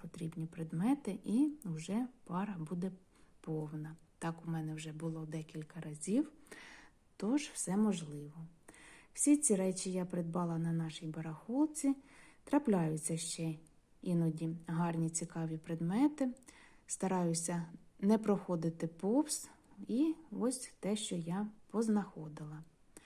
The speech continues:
Цю чашку я вам колись показувала, але я не приділила їй особливої уваги,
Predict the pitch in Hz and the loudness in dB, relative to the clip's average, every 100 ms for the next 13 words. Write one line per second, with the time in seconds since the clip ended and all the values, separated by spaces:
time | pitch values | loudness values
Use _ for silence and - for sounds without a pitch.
0 | - - - - _ - 226 220 180 170 | -20 -20 -20 -20 _ 4 4 6 2 0
1 | - - 175 175 170 165 175 165 165 - | -2 -2 0 0 0 -2 -2 -2 -2 -4
2 | 165 - 160 175 214 262 277 269 175 175 | -10 -8 -6 -2 0 2 4 2 0 2
3 | 247 208 180 233 226 190 226 214 185 165 | 2 2 2 0 0 0 0 0 -2 0
4 | 160 185 220 160 170 196 - 165 160 156 | 0 0 0 0 -2 -2 -4 -8 -6 -2
5 | 185 185 175 175 170 165 - - 156 | -2 -2 -2 -2 -4 -6 -14 -14 -12